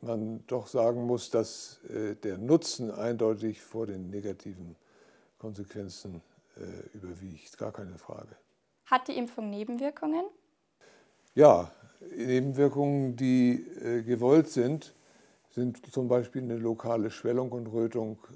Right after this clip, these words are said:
Speaker 1: äh, der Impfstelle. Ähm, Masern, Mumps, Röteln ist ja ein Lebendimpfstoff, der ruft eine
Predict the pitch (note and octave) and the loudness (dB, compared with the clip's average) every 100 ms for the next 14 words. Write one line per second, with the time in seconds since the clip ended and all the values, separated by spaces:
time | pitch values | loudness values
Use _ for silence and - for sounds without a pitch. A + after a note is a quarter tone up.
0 | - A2+ G#2+ G#2 - G#2+ - G#2+ - - | -16 -10 -8 -8 -8 -10 -10 -12 -10 -4
1 | B2+ C3+ C3 A#2+ _ _ _ _ _ _ | 0 0 -2 -8 _ _ _ _ _ _
2 | _ - A#2+ G#2+ A2 G#2+ G#2 G2+ C3+ C3+ | _ -12 -6 -6 -6 -8 -12 -16 -20 -20
3 | _ - _ G#2+ A2+ B2 B2 A#2+ A2+ - | _ -20 _ -2 2 2 2 0 -4 -2
4 | A#2+ B2+ C3+ B2 A#2+ A2+ G#2+ C3 C#3 A#2 | 0 0 -2 -6 -2 -2 4 6 6 2
5 | - G#2+ G#2 - C3 C3+ - - _ _ | -6 -10 -12 -6 -4 -4 -8 -18 _ _
6 | _ _ _ _ _ A2+ G#2 A2+ A2+ - | _ _ _ _ _ -6 -2 -4 -6 -14
7 | - A2+ G#2 G2+ F#2+ | -8 -4 0 0 0